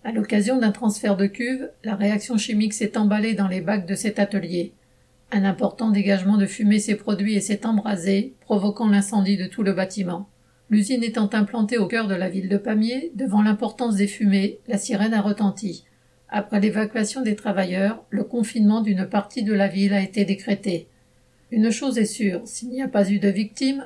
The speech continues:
c'est par chance et non en raison des préoccupations du patron en matière de sécurité et d'effectifs. Dans cette usine Aubert et Duval, qui emploie mille salariés, la plus grosse usine d'Ariège,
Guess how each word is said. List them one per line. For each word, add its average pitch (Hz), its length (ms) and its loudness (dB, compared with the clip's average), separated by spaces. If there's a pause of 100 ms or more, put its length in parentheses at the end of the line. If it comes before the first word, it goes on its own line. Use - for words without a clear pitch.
c'est - 180 2
par 220 200 0
chance 214 560 -2
et 202 80 6
non 220 180 6
en 233 60 0
raison 226 260 -2
des 196 140 2
préoccupations 208 720 0
du 185 160 0
patron - 580 0
en 220 100 0
matière 196 380 2
de 175 100 -2
sécurité 185 640 -4
et 170 60 -4
d'effectifs. 196 680 -6 (680)
Dans 214 100 0
cette 208 240 -2
usine 254 300 -2
Aubert 208 280 2
et 202 80 2
Duval, 220 460 -2
qui 208 140 0
emploie 196 320 0
mille 196 240 4
salariés, 196 680 0
la 190 140 0
plus 214 180 -4
grosse 220 460 -2
usine 185 360 -2
d'Ariège, 190 600 -2